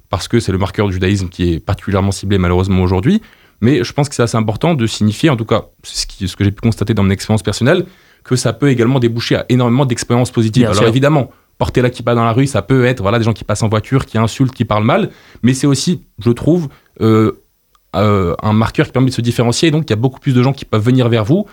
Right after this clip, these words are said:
Speaker 1: Parfois, euh, Guy le, l'évoquait, euh, en aparté tout à l'heure, des gens qui viennent simplement, qui lancent un shalom, pensant bien faire, simplement parfois un petit peu gênés dans la situation, on sait pas vraiment comment réagir, mais il y a énormément de gens qui sont curieux et porter cette kippa, ça permet de se distinguer, de s'afficher en tant que juif,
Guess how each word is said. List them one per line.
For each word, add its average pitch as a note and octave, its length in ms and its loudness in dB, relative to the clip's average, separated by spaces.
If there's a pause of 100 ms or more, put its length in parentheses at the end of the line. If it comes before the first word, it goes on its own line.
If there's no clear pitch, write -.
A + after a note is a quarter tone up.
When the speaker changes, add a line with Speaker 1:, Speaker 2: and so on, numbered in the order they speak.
(320)
Speaker 1:
Parfois, C3 460 0
euh, A2 100 -4
Guy A#2+ 140 0
le, A2 260 2
l'évoquait, A2 500 0
euh, F2+ 280 0 (260)
en G#2+ 120 4
aparté G#2+ 360 0
tout - 140 -8
à A2 80 2
l'heure, E3+ 260 2 (400)
des G#2 180 0
gens B2 140 2
qui A2+ 160 -4
viennent B2+ 180 2
simplement, A#2+ 300 0
qui A2+ 100 0
lancent A#2+ 200 2
un A#2 40 2
shalom, B2+ 380 2
pensant A#2+ 260 0
bien A#2+ 180 0
faire, C#3 220 0
simplement B2 340 0 (140)
parfois A#2+ 220 -2
un A#2+ 60 2
petit A#2+ 140 -8
peu B2+ 120 0
gênés C3+ 180 2
dans C3+ 80 2
la A#2 80 0
situation, D3+ 500 -2
on A2 60 -10
sait A2+ 140 -4
pas A#2 100 0
vraiment B2 220 2
comment B2 180 0
réagir, A#2+ 340 2 (320)
mais B2 80 2
il - 20 4
y - 20 4
a C3 40 2
énormément C3+ 280 0
de B2+ 40 -4
gens D3+ 120 0
qui - 100 -12
sont C3 160 0
curieux D3+ 420 2
et C#3 60 -2
porter C#3 280 -4
cette C3 160 -4
kippa, C3+ 220 -4
ça D#3 140 -2
permet B2+ 240 0
de C3 80 -16
se - 300 -6
distinguer, B2 480 -2
de A#2 80 2
s'afficher B2 400 -2
en A#2+ 80 0
tant A#2 120 0
que A2+ 80 2
juif, D#3+ 300 0